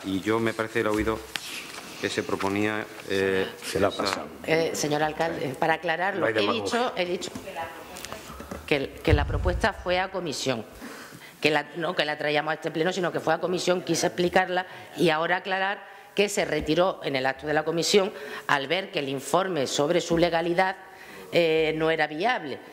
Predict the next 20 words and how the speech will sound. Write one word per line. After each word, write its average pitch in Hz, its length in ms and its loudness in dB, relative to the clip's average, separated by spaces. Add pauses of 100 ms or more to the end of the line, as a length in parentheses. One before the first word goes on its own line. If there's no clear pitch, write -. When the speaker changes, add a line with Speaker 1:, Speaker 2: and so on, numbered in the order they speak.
Speaker 3:
Entonces 156 220 2
se 156 100 4
retiraron 185 500 2
dos 208 180 2
propuestas, 139 640 2 (100)
el 156 160 0
llamado 165 500 0
ibi 208 320 4
social, 208 560 2 (340)
porque 202 540 2
chocaba 147 400 2
frontalmente 170 600 -2
con 170 120 2
la 160 80 4
ley 190 180 0
según 135 280 2
el 143 100 2
informe 151 380 2
de 156 80 2
intervención, 165 680 2